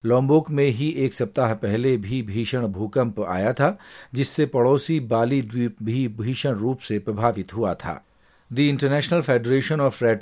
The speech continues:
Cross and Red Crescent Societies का कहना है कि प्रभावित इलाकों में रहने वाले लोगों में गहरी दहशत बैठ गई है और बड़ी संख्या में स्थानीय निवासी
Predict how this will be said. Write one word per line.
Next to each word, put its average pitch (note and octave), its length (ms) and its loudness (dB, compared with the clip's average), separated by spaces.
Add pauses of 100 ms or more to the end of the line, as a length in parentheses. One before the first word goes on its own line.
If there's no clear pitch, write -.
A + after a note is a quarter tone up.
(140)
Cross C3+ 260 4
and A#2+ 280 2
Red A#2 240 4
Crescent A#2+ 720 -2
Societies G#2+ 600 0
का A#2 140 -4
कहना A2+ 240 -2
है B2 120 0
कि D3 120 -6
प्रभावित A#2 500 0
इलाकों G2 400 0
में C#3 140 2
रहने A2+ 300 0
वाले G#2+ 240 2
लोगों G2+ 340 0
में C3+ 240 0 (340)
गहरी B2+ 460 2
दहशत A2+ 560 0
बैठ G2 260 -2
गई A#2 200 0
है C#3 240 0 (320)
और B2 160 4
बड़ी B2+ 180 4
संख्या B2+ 380 -2
में C#3+ 100 0
स्थानीय B2 440 -2
निवासी B2 520 2